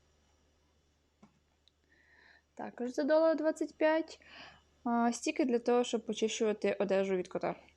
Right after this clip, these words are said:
І, можливо, меблі. І за чотири п'ятдесят ось такі рушнички. Там їх шість штучок.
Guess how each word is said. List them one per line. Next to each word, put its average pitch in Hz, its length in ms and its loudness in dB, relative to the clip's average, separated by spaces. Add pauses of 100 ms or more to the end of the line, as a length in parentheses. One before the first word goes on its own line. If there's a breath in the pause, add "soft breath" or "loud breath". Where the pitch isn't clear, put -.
(960)
І, 247 340 2
можливо, 190 520 0
меблі. 180 280 -4 (3000 loud breath)
І 311 180 0
за 254 140 4
чотири 240 320 4
п'ятдесят 220 560 0
ось 247 160 -2
такі 254 320 -2
рушнички. 214 500 -2
Там 233 240 -2
їх 208 120 -2
шість - 280 -2
штучок. - 580 -4